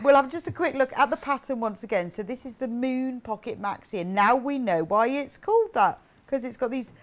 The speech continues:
lovely moon pockets here. But they're so hidden, but it's a really lovely, there's loads of different things you can do with this, but I'm definitely gonna get this pattern.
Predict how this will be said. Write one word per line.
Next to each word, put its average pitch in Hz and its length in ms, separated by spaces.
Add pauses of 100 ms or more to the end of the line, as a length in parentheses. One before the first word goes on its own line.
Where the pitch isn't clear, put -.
(160)
lovely 247 680
moon 254 480
pockets 277 560
here. 180 360 (280)
But - 160
they're 262 140
so 311 280
hidden, 240 520 (240)
but 240 100
it's - 140
a 269 60
really 302 300
lovely, 220 360
there's 185 240
loads 269 420
of 277 80
different 190 200
things 214 200
you 202 80
can 202 140
do 214 240
with 170 100
this, 147 140
but - 80
I'm 214 140
definitely 214 420
gonna 165 160
get - 180
this 151 140
pattern. - 400